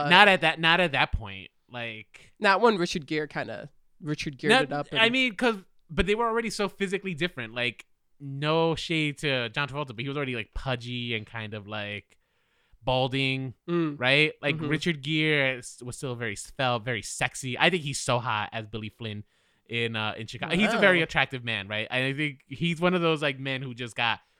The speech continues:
Speaker 2: way sexier as he got older. Uh,
Speaker 1: He aged very well, very fine.
Speaker 2: Yeah, so, but, yeah, no, but, yeah, John Travolta actually was not only cast, like, he was announced, and there's even promo photos of, like, him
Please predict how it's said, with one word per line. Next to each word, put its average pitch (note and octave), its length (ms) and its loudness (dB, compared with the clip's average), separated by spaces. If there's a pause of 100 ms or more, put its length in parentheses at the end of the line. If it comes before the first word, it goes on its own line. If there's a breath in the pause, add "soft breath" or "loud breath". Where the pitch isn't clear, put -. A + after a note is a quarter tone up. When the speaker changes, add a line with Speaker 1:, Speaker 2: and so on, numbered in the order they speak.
(120)
Speaker 2:
way B2+ 400 2
sexier A2+ 480 -6
as G#2 80 -12
he A2+ 240 -12
got G2+ 180 -8
older. F#2+ 340 -14 (460 soft breath)
Uh, C#3+ 300 -2
Speaker 1:
He F3+ 220 2
aged D#3 220 -8
very C#3 280 -10
well, C3 380 -14
very E3 200 -2
fine. C#3+ 220 -8
Speaker 2:
Yeah, F#2 160 -6
so, A#2 400 -8 (400)
but, C#3+ 360 2
yeah, G3+ 200 6
no, G3+ 200 4
but, E3+ 280 2 (180)
yeah, D#3+ 240 0
John D3+ 220 0
Travolta A#3 280 -2
actually E3+ 720 -2 (360)
was D3 260 -6
not D#3 160 2
only D#3+ 240 0
cast, F#3+ 500 -2
like, B2+ 120 -6
he D#3+ 100 -4
was E3 140 -2
announced, C#3+ 420 -2
and C#3 100 -10
there's C#3+ 180 -8
even D#3 220 -6
promo C#3 480 -2
photos A2+ 460 -6
of, G#2 120 -14
like, G#2+ 200 -10
him A#2 420 -8